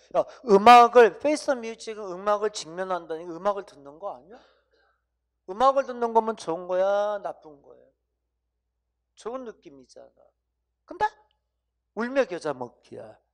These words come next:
이거는 부정적인 표현이잖아. 울며 겨자 먹기는 좋은 의미는 아니죠, 여러분들. 그치?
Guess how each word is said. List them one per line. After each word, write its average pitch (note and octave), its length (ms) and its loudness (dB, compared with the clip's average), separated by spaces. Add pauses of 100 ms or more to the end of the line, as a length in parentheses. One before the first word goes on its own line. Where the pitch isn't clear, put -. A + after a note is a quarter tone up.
(340)
이거는 A#3 520 -8
부정적인 G3 540 -14
표현이잖아. B2+ 560 -20 (1600)
울며 C4 380 4
겨자 C4+ 320 2
먹기는 B3 520 -8
좋은 G3+ 300 -14
의미는 G3+ 280 -18
아니죠, F3 380 -18
여러분들. G3 320 -16
그치? A#3+ 260 -16